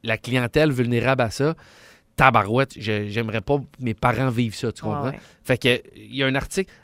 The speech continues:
Speaker 1: euh, tapez dans, il y en a plein, là, je n'ai trouvé plein, dans l'actualité, dans la presse, usurpation d'identité, vol de maison, et ça te donne un petit peu les, euh, ce dont je vous parlais, les compagnies d'assurance qui offrent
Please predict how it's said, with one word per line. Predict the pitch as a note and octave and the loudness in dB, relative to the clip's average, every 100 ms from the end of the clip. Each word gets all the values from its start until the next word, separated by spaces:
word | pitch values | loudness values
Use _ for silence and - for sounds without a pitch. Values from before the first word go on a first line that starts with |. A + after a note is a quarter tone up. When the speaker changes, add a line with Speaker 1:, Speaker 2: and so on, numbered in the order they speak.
| - | -4
Speaker 1:
euh, | A2+ | 2
tapez | C#3 B2+ G#3 | 2 4 2
dans, | F#3+ C#3+ A#2+ | 2 2 0
il | A#2+ | -2
y | C3 | -6
en | |
a | B2+ C3+ | -4 -4
plein, | - F3+ D#3+ | 0 2 2
là, | B2+ | 0
je | A2+ | -2
n'ai | A#2 | -4
trouvé | C3 C3 | 2 2
plein, | - D#3+ - - - | 4 0 0 -10 0
dans | B2 B2+ | 4 6
l'actualité, | D3+ - D#3 B2+ A#2 D#3 | 4 2 2 2 0 0
dans | C#3 | 2
la | A#2 | 0
presse, | A2+ B2+ D3 D#3+ - - - - - _ _ - | 0 2 2 0 -8 -20 -20 -20 -20 _ _ 0
usurpation | D3+ D3 F3+ - D3 - E3 | 2 4 4 6 4 4 -2
d'identité, | C3+ C3+ B2+ - E3 | 2 2 2 0 -2
vol | C3 C#3 D3 | 4 6 6
de | C3 | 4
maison, | B2 A#2 A#2 D#3 - - - | 4 2 -2 -6 -10 -20 -2
et | A#2+ C3 | 2 2
ça | - B2+ | 2 -2
te | G#2+ | 4
donne | C3+ C#3 | 4 4
un | A#2 | 0
petit | - | -2
peu | C#3+ | 0
les, | C3+ A#2 A2 | 2 2 2
euh, | G#2 G#2 G2+ | 0 -6 -8
ce | B2+ | -4
dont | A2+ A#2+ | -2 -2
je | |
vous | A#2 | 0
parlais, | A2+ G#2+ C#3 - - - | 0 2 0 -2 -16 -4
les | A#2 | -2
compagnies | A2+ B2 A#2 C3 | 2 2 2 2
d'assurance | C#3 - A#2+ C#3 - | 2 0 0 0 -2
qui | - C3+ | 4 4
offrent | C#3 - | 4 -4